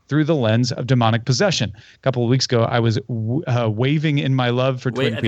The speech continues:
Speaker 1: Peaks,
Speaker 2: wavering,
Speaker 1: wavering,
Speaker 2: wavering.
Speaker 1: wavering in my love for Twin Peaks. But now I really feel we are on target for a triumphant return. Can't wait for these last few episodes.
Speaker 2: The, the idea of Bob as the force of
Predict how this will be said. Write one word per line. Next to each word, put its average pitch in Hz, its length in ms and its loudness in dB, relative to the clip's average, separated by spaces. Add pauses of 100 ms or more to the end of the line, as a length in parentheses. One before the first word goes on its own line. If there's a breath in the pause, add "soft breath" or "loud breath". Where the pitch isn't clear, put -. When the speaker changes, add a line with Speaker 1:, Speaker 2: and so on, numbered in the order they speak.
Speaker 1:
Peaks, 113 40 -8
Speaker 2:
wavering, 123 220 2
Speaker 1:
wavering, 107 380 -2
Speaker 2:
wavering. 110 240 -2 (120)
Speaker 1:
wavering 120 280 2
in 117 120 2
my 110 80 0
love 110 220 2
for 120 100 -4
Twin 117 220 0
Peaks. 113 200 2
But 135 140 0
now 170 320 0 (260 loud breath)
I 127 60 -2
really 160 260 2
feel 147 360 0
we 135 140 2
are 123 120 2
on 156 200 2
target 135 340 0
for 131 140 -2
a 120 60 0
triumphant 143 680 0
return. 131 640 0
Can't 190 240 0
wait 220 160 2
for 214 60 -2
these 214 160 2
last 208 220 2
few 226 140 2
episodes. 156 600 0 (1160 soft breath)
Speaker 2:
The, 196 160 2
the 214 140 2
idea 220 280 0
of 160 100 -4
Bob 202 400 4
as 165 380 -2
the 156 80 -2
force 170 520 0
of 147 460 2